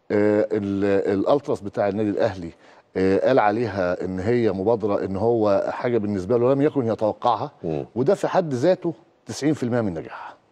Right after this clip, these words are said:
Speaker 2: تمام.
Speaker 1: اعتقد، لان هنا هو انت وصلت ان الطرف الاخر، آه، مع، انا اسف ان اقول طرف اخر، ان
Speaker 2: اتفضل.
Speaker 1: احنا، ان احنا شعب واحد في بلد واحده،
Speaker 2: مم.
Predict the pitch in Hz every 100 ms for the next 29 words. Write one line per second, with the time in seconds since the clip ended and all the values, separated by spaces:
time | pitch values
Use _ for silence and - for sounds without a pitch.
0 | _ _ _ 67 71 67 - _ 95 92
1 | 110 - 95 117 135 131 143 160 170 165
2 | - - - _ 113 107 - 110 180 -
3 | 135 123 - 160 156 123 - 156 160 151
4 | - _ _ _ _ 104 104 104 107 -
5 | _ 101 110 - 113 - 110 107 107 117
6 | 107 104 - 113 104 113 - 110 101 107
7 | 117 101 131 104 104 113 101 95 104 92
8 | 113 117 151 143